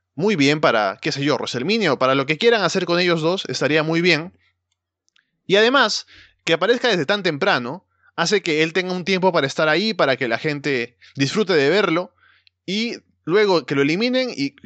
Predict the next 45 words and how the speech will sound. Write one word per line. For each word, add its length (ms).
que 120
venga 260
lo 240
importante 560
después 400
de 100
cara 200
a 40
los 360
enfrentamientos 600
principales 580
de 100
las 180
historias 340
de 80
Bray 180
Wyatt 320
con 360
Brock 220
Lesnar 580
y 80
lo 140
de 80
Roman 320
Reigns 340
y 40
demás, 320
y 140
que 100
ella 240
no 60
esté 180
ahí 120
metido 380
porque 340
va 80
a 60
quedar 360
disminuido, 600
así 160
que 120
mejor 260
lo 100
tenemos 320
temprano 540